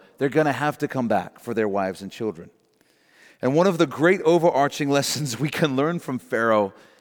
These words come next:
is that it doesn't pay to play games with God. We're not going to fool God.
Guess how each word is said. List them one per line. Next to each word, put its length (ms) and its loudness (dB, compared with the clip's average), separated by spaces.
is 140 -12
that 140 -4
it 160 -10
doesn't 420 -8
pay 560 -4
to 80 -2
play 280 -2
games 420 -4
with 180 -10
God. 400 -6
We're 200 2
not 220 2
going 340 4
to 80 4
fool 800 0
God. 600 -2